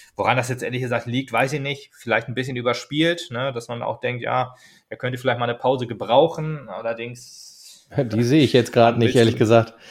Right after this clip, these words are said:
Speaker 1: Dann willst du ihm eine Pause geben, ja.
Speaker 2: Ja.
Speaker 1: Das ist halt auch die Frage, wer spielt für ihn. Ähm, aber der, ja, muss man mal gucken. Vielleicht jetzt gegen Ingolstadt, wie es da, äh, wie er da auftritt.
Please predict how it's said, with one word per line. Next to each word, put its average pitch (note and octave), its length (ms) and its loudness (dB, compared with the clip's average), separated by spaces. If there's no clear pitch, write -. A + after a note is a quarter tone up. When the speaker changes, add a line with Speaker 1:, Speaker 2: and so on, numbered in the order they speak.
Speaker 1:
Dann G#2+ 160 -6
willst C3+ 260 4
du C3+ 40 -2
ihm B2+ 120 -2
eine B2+ 100 0
Pause B2+ 300 4
geben, C3 300 0
ja. A#2 60 -4
Speaker 2:
Ja. A#2 60 2
Speaker 1:
Das - 100 0
ist - 40 -4
halt G#2+ 140 -2
auch G#2+ 40 -8
die G#2+ 100 -12
Frage, A2+ 300 -2
wer A#2+ 220 2
spielt C3 260 -8
für - 120 -12
ihn. B2+ 240 -8
Ähm, A2 520 -2
aber G#2+ 180 -2
der, G#2 200 -6
ja, A2 280 -2
muss G2+ 160 -6
man A2+ 80 -2
mal A2+ 120 0
gucken. G#2+ 260 -2
Vielleicht A2+ 400 0
jetzt A#2 200 -6
gegen A#2 200 -4
Ingolstadt, B2+ 500 -2
wie A#2+ 60 -8
es A2 100 -12
da, A#2+ 360 2
äh, G#2+ 240 0
wie A2 80 -2
er A#2 80 4
da A#2 140 4
auftritt. B2 680 0